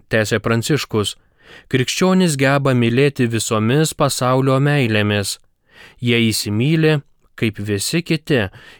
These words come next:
jie patiria palaimą, kurią teikia draugystė. Jie taip pat jaučia meilę tėvynei ir visuotinę meilę visai žmonijai.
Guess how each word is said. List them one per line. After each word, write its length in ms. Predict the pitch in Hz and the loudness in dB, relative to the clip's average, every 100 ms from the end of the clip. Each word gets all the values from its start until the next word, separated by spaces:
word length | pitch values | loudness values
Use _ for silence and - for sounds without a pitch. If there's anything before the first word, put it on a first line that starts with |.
| - | -2
jie 200 | 120 110 | 0 0
patiria 500 | - 156 160 156 147 | 0 -2 0 0 0
palaimą, 720 | 151 156 165 123 104 101 95 - _ _ - | 0 0 2 2 0 0 -2 -8 _ _ -2
kurią 260 | 113 104 101 | 0 2 0
teikia 480 | 123 139 160 151 143 | 0 0 0 0 0
draugystė. 800 | 139 131 123 110 98 - - 98 95 - _ _ _ _ _ _ _ _ _ _ _ | 2 0 0 -2 -4 -4 -2 -2 -4 -8 _ _ _ _ _ _ _ _ _ _ _
Jie 140 | 135 135 | -2 0
taip 160 | 160 156 | 0 0
pat 160 | 185 | 0
jaučia 340 | 180 175 - 156 | 2 2 2 2
meilę 340 | 156 165 160 143 | 2 2 2 2
tėvynei 720 | - 117 113 156 165 151 131 123 | 2 0 2 2 2 2 2 2
ir 100 | 117 | 2
visuotinę 680 | 113 - 156 175 175 170 143 | -2 -2 -2 0 0 2 2
meilę 440 | 131 143 139 135 | 2 0 0 -2
visai 400 | 113 101 110 117 139 | -2 -4 0 0 0
žmonijai. 720 | 131 127 117 104 101 101 | 0 0 0 0 0 -2